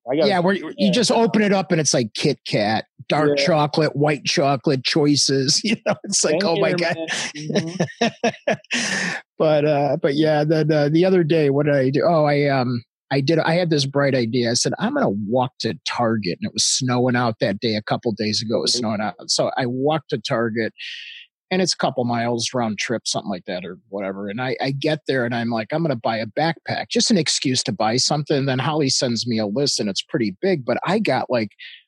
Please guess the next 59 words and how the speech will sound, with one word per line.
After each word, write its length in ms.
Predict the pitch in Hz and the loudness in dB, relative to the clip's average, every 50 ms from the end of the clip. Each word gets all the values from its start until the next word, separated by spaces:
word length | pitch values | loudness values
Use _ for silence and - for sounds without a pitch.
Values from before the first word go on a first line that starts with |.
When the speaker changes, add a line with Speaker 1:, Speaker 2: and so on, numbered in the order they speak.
| _ _ | _ _
Speaker 2:
a 80 | - 120 | -4 -2
whole 220 | - 170 151 156 | 0 0 0 0
shopping 480 | 143 - - 160 147 190 - - 120 113 | 0 0 0 0 -2 -2 0 -2 -2 -2
cart 240 | - 139 120 110 | 0 -2 0 0
into 200 | 120 127 123 127 104 | 0 0 0 0 0
a 100 | 98 92 | -2 -2
backpack. 520 | - 131 175 202 196 - - 110 87 107 - | 0 0 0 0 -2 -2 -2 -2 -2 -2 -4
And 100 | 120 104 | -4 -4
then 80 | 117 113 | -4 -2
I 120 | 107 107 | -2 -2
walked 320 | 98 107 101 98 98 139 | -2 -2 -2 0 0 -2
Speaker 1:
<laughs> 0 | |
Speaker 2:
home 200 | 117 - 139 147 | -2 -2 -2 -2
and 140 | 143 120 104 | -2 0 0
my, 160 | 107 101 101 98 104 - - | -2 -2 -2 -2 -4 -4 -2
my 180 | 139 143 139 | -2 0 0
neighbors 520 | 139 143 151 180 208 196 165 131 120 110 - | 2 2 2 4 4 4 2 2 2 0 0
are 100 | 117 113 | 0 2
like, 160 | 113 117 113 | 2 0 0
"What 240 | 131 135 170 294 339 | 0 0 2 4 4
are 60 | 311 | 6
you 160 | 311 320 247 | 6 6 4
doing? 560 | 180 151 135 - 247 339 359 359 302 185 151 | 4 2 0 2 4 4 4 4 4 2 2
It's 200 | 147 151 143 - | 2 0 2 2
not 240 | 202 202 247 320 - | 2 2 0 0 0
like 180 | 196 185 165 143 - | 0 0 0 0 2
you 300 | 170 160 156 151 156 - - - - | 2 2 4 4 2 0 -4 -4 -4
can't 280 | 190 - - - 117 | -2 -2 -2 -4 -4
Speaker 1:
<laughs> 0 | - | 0
Speaker 2:
drive." 600 | - 180 165 151 - - 180 139 131 196 226 - | 2 2 2 2 2 2 2 2 2 0 0 0
<laughs> 40 | - | -2
And 100 | 269 240 | -2 -2
I 40 | - | -2
go, 180 | 240 277 240 - - - - 196 165 - - | 0 0 -2 -2 -4 -6 -6 -6 -4 -2 -2
"I'm 100 | 175 170 | -2 0
getting 240 | 147 202 226 214 247 | 0 -2 0 0 0
a 40 | |
workout 460 | 220 185 208 208 185 - 208 180 185 185 | 2 2 2 2 2 2 0 2 2 2
in. 140 | 196 196 | 2 2
I 80 | 180 160 | 2 0
got 160 | 165 147 135 | 0 -2 -2
two 180 | - - 233 196 | 0 0 0 0
conference 420 | - 196 175 175 165 - 175 165 | 0 0 0 0 -2 -2 -2 -2
calls 320 | - - 170 160 160 156 156 | -2 0 0 0 2 2 0
in 200 | 170 160 160 151 | 0 0 -2 -2
and 120 | 147 147 | -2 -4
I 100 | 139 131 117 | -4 -4 -4
picked 220 | - 151 - - | -4 -6 -4 -6
up 100 | 143 120 | -6 -6
stuff 280 | - - 147 131 - - | -4 -4 -4 -4 -4 -4
I 80 | 131 120 | -4 -4
needed." 260 | 120 120 95 - - _ | -4 -6 -8 -10 -8 _
So 240 | - - - 95 - - _ | -8 -8 -8 -10 -14 -14 _
Speaker 1:
There 120 | 208 - 160 | -4 -2 -2
Speaker 2:
there 60 | 175 | -2
Speaker 1:
you 40 | 160 143 | -2 -4
Speaker 2:
you 40 | 131 - 139 156 | -6 -4 -4 -2
go. 60 | 185 | -2
Speaker 1:
go. 60 | 208 | -2